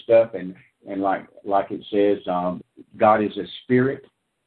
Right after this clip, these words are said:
and they that worship him must worship him in spirit and in truth. That's where they get this light was just a spirit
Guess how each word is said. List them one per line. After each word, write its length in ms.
and 140
they 180
that 200
worship 420
him 160
must 200
worship 280
him 160
in 120
spirit 320
and 160
in 80
truth. 320
That's 260
where 140
they 160
get 440
this 140
light 360
was 200
just 200
a 140
spirit 380